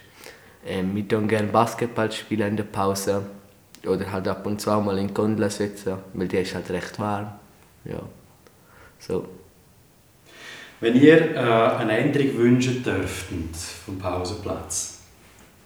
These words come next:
Speaker 2: irgendetwas, was ihr könnt neu anstellen oder umbauen oder wie auch immer,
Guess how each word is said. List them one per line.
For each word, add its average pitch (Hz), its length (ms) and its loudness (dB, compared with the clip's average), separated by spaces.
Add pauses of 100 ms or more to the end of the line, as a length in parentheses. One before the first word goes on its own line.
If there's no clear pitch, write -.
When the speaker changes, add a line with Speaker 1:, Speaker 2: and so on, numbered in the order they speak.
Speaker 2:
irgendetwas, 107 640 2
was 92 60 -4
ihr 92 160 -6
könnt 92 320 -8 (580)
neu 107 360 2
anstellen 117 760 0
oder 113 460 -4 (120)
umbauen 117 840 2
oder 104 300 -10
wie 113 120 -2
auch 123 120 2
immer, 123 300 0